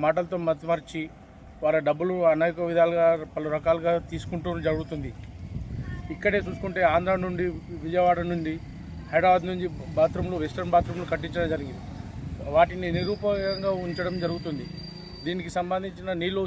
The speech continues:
సౌకర్యం, బోరు సౌకర్యం, అన్ని విధాలుగా సౌకర్యాలు ఉన్నా కానీ ఈఓ గారు ఇక్కడ సిబ్బందితో దాన్ని సాఫ్ చేయించడం కాకుండా, అలాగే తలుపులు, డోర్లు అన్నీ పాడేయడం జరిగింది. అదేవిధంగా లోపల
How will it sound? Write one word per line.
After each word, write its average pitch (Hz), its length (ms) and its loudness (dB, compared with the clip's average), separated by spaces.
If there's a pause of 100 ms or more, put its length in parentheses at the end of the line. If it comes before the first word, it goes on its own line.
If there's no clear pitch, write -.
సౌకర్యం, 180 480 2
బోరు 175 300 0
సౌకర్యం, 175 500 0
అన్ని 165 220 -4
విధాలుగా 175 400 0
సౌకర్యాలు 170 500 0
ఉన్నా 165 220 0
కానీ 156 180 -4 (640)
ఈఓ 185 140 2 (100)
గారు 175 200 8 (140)
ఇక్కడ 170 240 2
సిబ్బందితో 180 440 -4 (200)
దాన్ని 160 300 0
సాఫ్ 165 300 2
చేయించడం 170 380 0 (120)
కాకుండా, 156 360 2 (760)
అలాగే 175 320 8
తలుపులు, 180 340 2 (120)
డోర్లు 175 320 2
అన్నీ 175 200 0 (540)
పాడేయడం 175 540 6 (120)
జరిగింది. 156 360 -4 (800)
అదేవిధంగా 196 500 0
లోపల 185 240 0